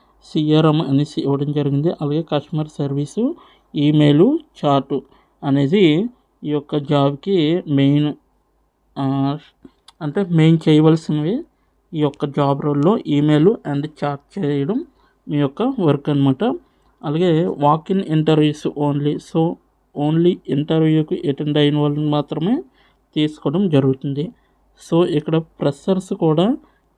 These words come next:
can also apply అనేసి ఇవ్వడం జరిగింది.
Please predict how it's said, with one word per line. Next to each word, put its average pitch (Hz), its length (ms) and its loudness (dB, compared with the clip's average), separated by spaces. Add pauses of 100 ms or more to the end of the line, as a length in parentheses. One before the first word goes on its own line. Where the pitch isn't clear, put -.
can 151 80 2
also 165 480 2 (180)
apply 156 380 -8
అనేసి 143 420 -2 (1600)
ఇవ్వడం 143 320 -6
జరిగింది. 147 560 -4